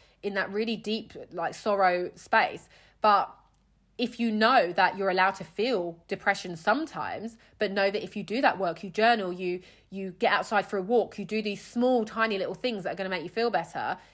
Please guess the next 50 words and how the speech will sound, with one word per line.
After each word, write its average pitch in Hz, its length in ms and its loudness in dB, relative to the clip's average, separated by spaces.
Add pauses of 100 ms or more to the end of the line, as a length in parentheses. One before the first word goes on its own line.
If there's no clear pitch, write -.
eventually 196 520 0
you 185 140 -8
can 196 160 -10
do 233 220 -2
some 202 160 -12
healing 165 320 -8
work, 180 320 0 (480)
and 214 120 0
then 220 140 2
you're 220 80 -2
gonna 220 160 0
start 214 260 2
up 254 200 4
leveling 196 280 -2
and 202 100 -10
feeling 220 260 -2
those 214 180 0
amounts 208 340 -2
of, 196 200 -8
of 190 120 -4
joy 202 280 0
and, 196 100 -4
and 190 120 -6
love 196 180 2
and 202 60 -6
appreciation 214 600 -2
again. 147 240 -12
It's 170 140 -8
all 254 100 0
this 226 160 -6
just 208 240 -10
beautiful 180 340 -8
cycle, 170 600 -2
I 165 120 -4
believe. 131 380 -12 (420)
Anyway, 214 320 2 (100)
I 214 100 -2
think 302 260 -6
I'm 175 160 -4
done. 190 280 -4
<laughs> - 60 -16 (280)
I 233 80 -8
think - 200 -4
I'm 190 120 0
done 175 120 0
with 170 120 -8
this 175 120 -12
one 170 140 -8
today. 175 280 0 (360)
Um, 196 540 0